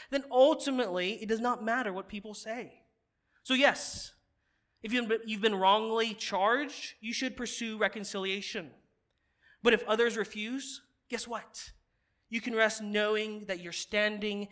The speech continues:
is secure. God will vindicate you, and he will right every wrong on that final day.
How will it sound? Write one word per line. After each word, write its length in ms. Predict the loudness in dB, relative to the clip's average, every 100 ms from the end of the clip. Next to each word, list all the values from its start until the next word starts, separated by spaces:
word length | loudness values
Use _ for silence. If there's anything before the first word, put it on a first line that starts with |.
| -8
is 400 | 0 2 2 -2 -10 -12
secure. 720 | -12 -4 0 0 0 -6 -16 _ _ _ _ _ _ _
God 400 | 4 6 8 8
will 120 | 6 0
vindicate 640 | 0 0 -4 -4 -6 -8
you, 220 | -10 -12 -16 _ -20 -4
and 160 | 0 2
he 140 | 4
will 140 | 4 6
right 360 | 8 8 6
every 200 | 0 0
wrong 280 | 2 2 2 0
on 140 | 4
that 200 | 6 4
final 540 | 0 2 2 4 0
day. 400 | 2 2 2 -4